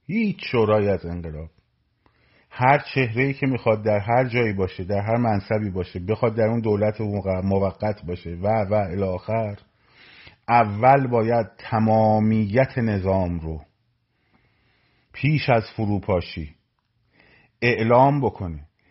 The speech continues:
که از بالا، از صدر، از نهاد ولایت فقیه، بعد ولی فقیه. نهاد ولایت فقیه بالاتر از ولی فقیه،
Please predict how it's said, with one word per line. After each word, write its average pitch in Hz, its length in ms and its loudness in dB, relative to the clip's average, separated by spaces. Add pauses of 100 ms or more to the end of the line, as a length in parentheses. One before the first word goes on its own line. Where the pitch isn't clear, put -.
(140)
که 127 160 -6
از 104 360 2
بالا، 107 560 4 (840)
از 95 160 -4 (280)
صدر، 95 640 2 (440)
از 87 180 -12
نهاد 98 360 2
ولایت 95 540 0
فقیه، 82 400 -8 (220)
بعد 104 560 2
ولی 95 320 0
فقیه. 80 420 -10 (140)
نهاد 90 240 -4
ولایت 95 300 -2
فقیه 92 200 -6
بالاتر 90 360 -4
از 85 220 -4
ولی 78 220 -12
فقیه، 69 380 -16